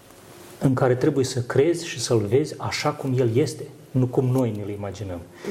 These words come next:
Și prin asta creștinismul se diferențiază de celelalte așa numite religii, da? Că noi credem într-un Dumnezeu care s-a revelat El pe sine.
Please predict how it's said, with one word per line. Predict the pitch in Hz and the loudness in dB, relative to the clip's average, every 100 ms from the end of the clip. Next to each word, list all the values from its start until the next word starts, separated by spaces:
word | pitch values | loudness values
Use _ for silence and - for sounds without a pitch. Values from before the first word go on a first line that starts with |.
| - - | -10 -12
Și | - | -4
prin | 117 123 | 2 2
asta | 131 135 | 4 4
creștinismul | 143 127 135 127 117 117 | 4 2 2 0 0 -4
se | - | -2
diferențiază | 104 104 110 104 120 107 - 95 | -4 2 0 2 2 2 -2 -6
de | 104 104 - - - - - | -6 -6 -12 -18 -18 -18 0
celelalte | 131 120 117 117 117 104 101 - - - - - | 4 6 4 4 4 4 0 -4 -16 -18 -18 -4
așa | 135 117 | 0 4
numite | 110 110 117 | 4 4 4
religii, | 113 117 147 113 | 4 2 0 0
da? | 104 117 127 - - - - - 127 113 110 110 113 | 0 0 -2 -8 -14 -16 -20 2 4 4 2 0 0
Că | - | 2
noi | 123 | 2
credem | 123 139 147 | 4 0 0
într-un | 135 120 117 | -2 -2 -2
Dumnezeu | 113 110 139 | -2 0 0
care | - 113 | 2 0
s-a | - | 2
revelat | 113 113 117 123 | 0 2 2 2
El | 131 135 | 2 0
pe | - | 0
sine. | 117 120 98 | -6 -6 -6